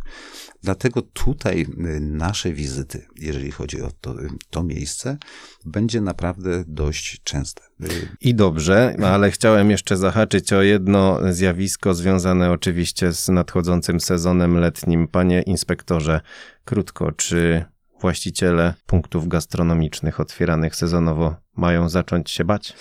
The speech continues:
Speaker 1: Nie, nie. Y, my, y, powiem szczerze,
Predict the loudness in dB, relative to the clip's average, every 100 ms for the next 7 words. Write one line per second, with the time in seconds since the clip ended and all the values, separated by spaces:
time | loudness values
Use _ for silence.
0 | -18 -8 -2 -2 -4 _ -6 -6 -6 -10
1 | -16 -14 -8 -2 0 2 0 2 2 2
2 | 0 0 0 0 -4 _ _ 0 0 0
3 | -4 -2 -2 0 -2